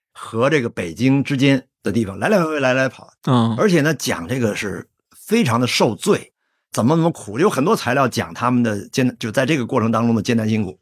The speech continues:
Speaker 2: 通勤路上非常难。
Speaker 1: 啊，就每，每年有大概这，这个轮流的几个月什么时间，然后就在这里说，甚至有在这个路中间就死了什么什么之类的，
Speaker 2: 嗯，对。
Speaker 1: 这种情况。后来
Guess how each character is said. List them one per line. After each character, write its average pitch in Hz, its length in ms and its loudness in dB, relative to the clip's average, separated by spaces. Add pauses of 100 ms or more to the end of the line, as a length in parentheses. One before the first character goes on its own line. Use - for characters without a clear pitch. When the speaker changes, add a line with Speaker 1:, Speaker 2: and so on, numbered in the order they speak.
Speaker 2:
通 185 240 4
勤 135 180 -2
路 156 200 0
上 131 160 -2
非 113 120 -10
常 160 280 2
难。 123 100 0
Speaker 1:
啊， 147 40 0
就 135 100 0
每， 147 100 -6
每 135 140 2
年 131 320 2
有 123 240 2
大 135 180 -6
概 123 240 -2 (300)
这， 127 180 -6
这 117 160 -4
个 110 160 -4
轮 131 220 0
流 156 260 2
的 123 300 2 (220)
几 113 140 -6
个 117 100 -4
月 151 380 2
什 107 60 -10
么 110 80 -10
时 110 160 -6
间， 117 260 2 (360)
然 110 120 -2
后 120 60 4
就 127 80 2
在 127 120 4
这 123 100 2
里 92 260 -6
说， 131 200 -2
甚 170 280 2
至 117 600 2
有 87 240 -6
在 101 280 0
这 98 100 -2
个 95 100 -2
路 131 180 2
中 117 100 -4
间 135 160 0
就 107 120 -4
死 101 160 -8 (120)
了 110 200 0
什 110 100 2
么 117 40 4
什 113 140 6
么 110 100 -2
之 110 80 -4
类 135 100 -6
的， 127 60 -2
Speaker 2:
嗯， - 20 -2
对。 - 80 -12 (340)
Speaker 1:
这 113 100 0
种 90 120 0
情 92 180 -6
况。 92 180 -4 (460)
后 - 180 -2
来 208 140 6